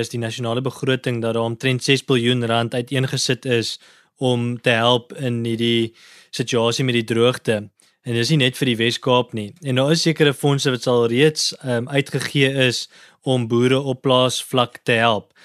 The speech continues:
Natuurlik is daar verskeie meganismes oor hoe dit sal lyk en is ons ook in die proses om regtig meganismes in plek te kry om regtig vrugteboere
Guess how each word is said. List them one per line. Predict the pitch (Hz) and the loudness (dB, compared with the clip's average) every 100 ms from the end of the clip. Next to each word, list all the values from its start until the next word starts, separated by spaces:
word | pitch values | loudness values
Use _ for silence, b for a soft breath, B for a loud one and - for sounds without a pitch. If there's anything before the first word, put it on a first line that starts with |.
| b - | b -8
Natuurlik | 117 139 135 139 | -2 0 2 2
is | 123 | 0
daar | 123 | -2
verskeie | 120 - 139 | -4 -2 0
meganismes | 135 123 127 117 120 131 127 | 0 -2 -2 -4 -4 -6 -4
oor | 117 | -2
hoe | 117 131 | -2 0
dit | 120 120 - | 0 -2 -6
sal | - 120 | -6 -2
lyk | 110 123 120 - - B B B | 0 2 2 -2 -20 B B B
en | 127 120 | -2 -2
is | 117 | -4
ons | 127 | -4
ook | 135 147 | -4 -2
in | |
die | 135 | -2
proses | 123 - 151 135 | -4 0 0 0
om | 143 127 120 117 B B B B | -2 -2 -2 -6 B B B B
regtig | - 113 123 151 135 | -4 0 2 2 0
meganismes | 127 131 127 131 143 - _ | -2 0 -2 0 -4 -6 _
in | - 135 | -8 -2
plek | 160 156 | 0 0
te | 160 | 0
kry | - 135 135 | 0 0 2
om | 123 | 0
regtig | 117 120 123 | 0 -2 -2
vrugteboere | - 165 - 151 123 120 120 117 | 0 0 2 0 2 2 4 2